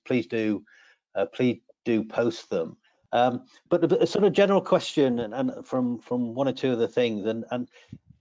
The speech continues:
it's about what I would describe as sort of, uh, customer confidence in this year. You know, I mean, I did talk about hydrogen gas, but we have been used to, you know, the old gas boiler, the old radiators,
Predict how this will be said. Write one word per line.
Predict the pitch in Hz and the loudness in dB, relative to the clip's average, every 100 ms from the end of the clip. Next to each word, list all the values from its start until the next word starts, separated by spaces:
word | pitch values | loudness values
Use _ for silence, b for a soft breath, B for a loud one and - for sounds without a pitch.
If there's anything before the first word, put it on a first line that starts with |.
| B B _ | B B _
it's | 160 - | -2 0
about | 165 185 208 - | 2 4 4 2
what | 156 | 2
I | 170 | 6
would | 165 160 | 6 4
describe | 143 - 143 131 127 | -2 0 4 4 4
as | 120 - | 0 -2
sort | 135 123 | -6 -4
of, | 110 - - | -4 -10 -16
uh, | 120 117 - | -12 -12 -12
customer | - - 139 123 | -14 -10 -2 -2
confidence | - 139 135 - 120 104 - | 2 0 0 -4 -4 -4 -4
in | 117 113 | -4 -2
this | 113 - | -4 -2
year. | 113 104 107 | -2 -2 -2
You | 117 107 - _ - | -4 -6 -6 _ -14
know, | - - - - | -12 -10 -8 -8
I | |
mean, | 117 120 | -2 0
I | |
did | - - - | 0 -2 0
talk | 139 123 | 0 2
about | 120 - | 0 2
hydrogen | 113 110 104 104 104 | 0 -2 -4 -6 -2
gas, | 110 101 - | 0 -2 -6
but | 117 120 | -10 -4
we | 123 | -2
have | - 147 131 - | 0 0 -2 -2
been | 135 123 | -2 0
used | 120 143 - - - | 2 0 -2 -16 -6
to, | 104 95 90 92 - _ _ _ _ _ - | -4 -4 -6 -12 -18 _ _ _ _ _ -8
you | 107 | -6
know, | 98 | 2
the | 117 | 4
old | 120 113 | 4 4
gas | 117 110 | 0 0
boiler, | - 113 113 110 107 | 0 2 4 4 2
the | 110 | 4
old | 110 98 | 2 2
radiators, | 107 107 104 107 104 - 104 98 95 - | 2 2 2 2 0 -4 -6 -6 -8 -14